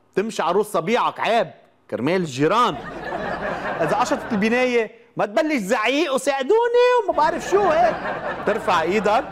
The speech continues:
لما يجي المنقذ يشوفك بتقول له: "في احكي مول معروف؟" بيقول لك: "إيه احكي؟" بتقول له: "بليز ساعدني". لازم تلتزموا، مش فوضى الدنيا، هيدي اتيكيت. بس أحلى شيء يعني لما يخبرونا شو لازم نعمل،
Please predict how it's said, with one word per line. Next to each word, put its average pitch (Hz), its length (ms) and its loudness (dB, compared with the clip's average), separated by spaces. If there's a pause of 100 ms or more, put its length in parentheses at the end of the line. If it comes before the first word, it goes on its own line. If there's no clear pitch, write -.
(340)
لما 151 180 0
يجي 226 240 2
المنقذ 185 560 -2
يشوفك 233 480 0 (340)
بتقول 196 220 -2
له: 190 60 4
"في 208 340 2
احكي 190 200 -2
مول 170 200 0
معروف؟" 165 340 2
بيقول 185 200 2
لك: 196 140 0
"إيه 226 180 0
احكي؟" 269 320 0 (260)
بتقول 226 180 0
له: 220 60 2
"بليز 208 380 0 (220)
ساعدني". 160 420 -4 (640)
لازم 254 260 2
تلتزموا، 214 600 0 (440)
مش 196 160 0
فوضى 247 340 4
الدنيا، 196 460 0 (240)
هيدي 202 380 -2
اتيكيت. 220 460 -2 (2000)
بس 127 140 -4
أحلى 180 240 0
شيء 202 340 2 (420)
يعني 131 160 0
لما 151 200 -2
يخبرونا 160 460 0
شو 165 140 -4
لازم 180 280 0
نعمل، 175 460 -2